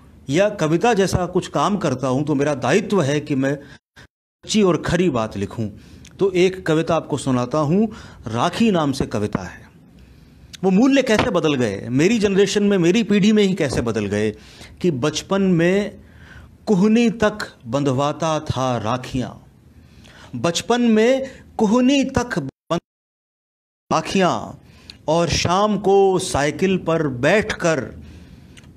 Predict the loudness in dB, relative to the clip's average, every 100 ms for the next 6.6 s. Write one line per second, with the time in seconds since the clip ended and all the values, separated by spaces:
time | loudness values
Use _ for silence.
0 | -2 2 4 4 2 -4 -8 -2 2 2
1 | 2 2 4 6 6 6 2 0 0 0
2 | 0 2 0 0 0 0 0 0 0 2
3 | 2 -2 -8 -18 -10 0 2 4 4 4
4 | 4 4 2 0 2 2 2 0 0 2
5 | 0 0 -2 0 0 0 0 -2 -2 -2
6 | 0 2 2 2 0 -4